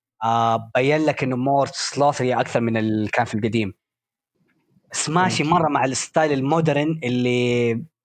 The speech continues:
Speaker 1: جينا الحالي، اللي دحين إحنا عايشين فيه مع التكنولوجيا، خلت الناس كثيرة أساسا، آه، سلوث.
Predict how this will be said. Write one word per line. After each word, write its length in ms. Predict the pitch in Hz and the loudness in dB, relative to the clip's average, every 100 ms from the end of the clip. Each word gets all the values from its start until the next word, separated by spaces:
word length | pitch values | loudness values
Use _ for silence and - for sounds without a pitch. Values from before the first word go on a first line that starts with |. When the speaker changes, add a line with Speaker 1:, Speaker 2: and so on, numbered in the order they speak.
| _ | _
Speaker 1:
جينا 280 | 123 151 151 | -4 0 0
الحالي، 400 | 127 143 139 110 | 0 0 0 -2
اللي 220 | 120 113 | -2 -2
دحين 280 | 113 120 135 | 0 0 0
إحنا 180 | 123 117 | -2 0
عايشين 260 | 113 113 117 | 0 0 -2
فيه 140 | 123 | 0
مع 120 | 110 | 0
التكنولوجيا، 720 | 107 - - 120 135 123 131 127 - - - - - | -2 -4 -4 0 0 0 -2 -4 -10 -20 -20 -18 -2
خلت 340 | 160 156 139 | 0 0 0
الناس 260 | 139 147 - | 0 -2 -2
كثيرة 360 | - 151 131 | -2 0 0
أساسا، 520 | 123 156 143 127 113 110 | 0 0 0 -2 0 0
آه، 240 | 107 104 | 0 0
سلوث. 380 | 107 - 120 - | 0 0 0 0